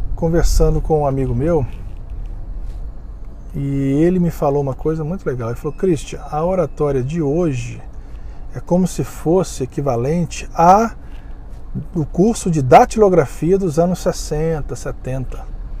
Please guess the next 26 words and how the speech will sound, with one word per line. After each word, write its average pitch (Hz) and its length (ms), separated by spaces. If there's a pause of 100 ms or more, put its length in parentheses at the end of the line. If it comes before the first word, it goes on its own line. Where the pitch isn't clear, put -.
(480)
As - 80
pessoas, 165 460
para 170 320
terem 170 380
um 143 120
bom 147 160
emprego, 165 720 (720)
elas 135 240
tinham 165 300
que - 80
fazer 147 240
uma 156 160
prova 170 580 (600)
com, 151 280
sei 156 200
lá, 135 160
mais 151 300
de 156 60
duzentos 143 500
toques. - 640
Toques 180 320
é, 160 320 (300)
é 139 100
o 139 120
digitar, 143 640
né? 143 200